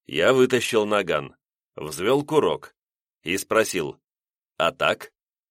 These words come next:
"Стреляй, паскуда! Все равно нас в расход! Днем раньше, днем позже!" "Да зачем мне тебя стрелять? Ты еще помучиться должен. Я твоего племянника, того,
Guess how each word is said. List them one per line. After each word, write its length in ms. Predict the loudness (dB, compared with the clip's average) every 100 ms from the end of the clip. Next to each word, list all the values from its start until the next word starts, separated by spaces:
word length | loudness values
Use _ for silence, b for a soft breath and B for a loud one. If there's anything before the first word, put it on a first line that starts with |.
| _ _
"Стреляй, 640 | -8 0 4 6 6 6
паскуда! 640 | 4 2 0 -4 -2 -4 -6 _ _
Все 240 | -4 2
равно 320 | 4 6 6 6
нас 240 | 4 4
в 40 |
расход! 600 | 4 4 2 0 0 -2 _ _
Днем 380 | -8 2 4 6
раньше, 400 | 6 4 2 0
днем 300 | 4 4 4
позже!" 560 | 4 4 4 2 2 -2 _ _ _ _ _ _ _
"Да 220 | -8 -2 0
зачем 400 | 0 0 0 0
мне 160 | -2
тебя 300 | -4 -2 -2
стрелять? 640 | -4 -2 0 0 -2 -8 -20 _ _
Ты 100 | -4
еще 240 | -2 -2
помучиться 640 | 0 0 0 -4 -6 -4 -2
должен. 520 | -2 -2 -6 -10 -12 _ _ _ _
Я 180 | -4 -2
твоего 340 | 0 2 2 2
племянника, 640 | 0 0 0 0 -4 -4
того, 420 | 0 2 2 -2